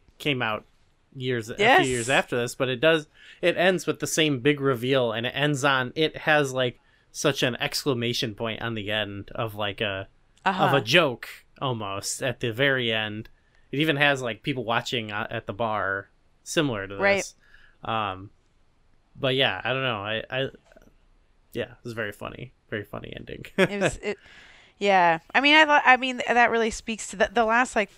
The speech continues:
Speaker 2: whatever, three minutes of the movie, I think, like, really speak to, like, a lot of, like, the balance that, that the movie strikes in general, which is, like, there's something, like,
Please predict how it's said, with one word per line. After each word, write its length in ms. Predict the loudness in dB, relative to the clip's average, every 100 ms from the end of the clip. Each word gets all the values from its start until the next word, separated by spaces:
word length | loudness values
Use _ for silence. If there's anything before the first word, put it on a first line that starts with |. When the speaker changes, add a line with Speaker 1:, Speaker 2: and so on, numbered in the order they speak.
| _ -10
Speaker 2:
whatever, 420 | 2 4 4 0
three 240 | -6 -8 -6
minutes 240 | -6 -6
of 60 | -8
the 80 | -10
movie, 320 | -8 -4 -2
I 60 |
think, 240 | -2 -6 -6
like, 200 | -8 -6
really 160 | -8
speak 300 | -8 -12 -14 -6
to, 100 | -2
like, 160 | -2
a 60 | -2
lot 200 | 2 2
of, 80 | 2 0
like, 140 | -2
the 100 | 0
balance 460 | 2 2 0 -6 -4
that, 160 | -6 -6 _ _ _ _ _
that 160 | -10
the 60 | -4
movie 260 | -4 -2 -2
strikes 360 | 0 0 -2
in 120 | -10
general, 400 | -8 -4 -2 0
which 160 | -2 -4
is, 160 | -2 0
like, 160 | -2 -6 -20 _ _
there's 180 | -4 0
something, 400 | 0 0 -4 -2
like, 300 | -4 -4